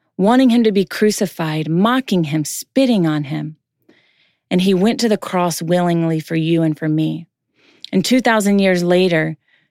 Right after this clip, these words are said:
we continue to live in a dark world that is still mocking him and still hates the name of Jesus. But then I think of a second movie,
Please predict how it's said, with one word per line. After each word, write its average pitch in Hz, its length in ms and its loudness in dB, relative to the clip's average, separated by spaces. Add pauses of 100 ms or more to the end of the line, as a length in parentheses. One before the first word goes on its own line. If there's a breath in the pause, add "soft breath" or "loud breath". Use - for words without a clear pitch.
(200)
we 196 80 0
continue 208 440 2
to 202 100 2
live 190 220 4
in 175 80 2
a 175 60 2
dark 170 360 -2
world 170 480 0
that 175 140 0
is 180 100 -2
still 190 260 0
mocking 175 440 0
him 160 200 -4
and 165 120 -2
still 190 260 0
hates 170 300 -2
the 170 100 -2
name 170 220 0
of 160 100 -2
Jesus. 156 640 -4 (1160)
But - 140 -6
then 202 140 0
I 247 100 2
think 226 220 -2
of 202 80 -2
a 214 60 2
second - 420 -6
movie, 165 420 -6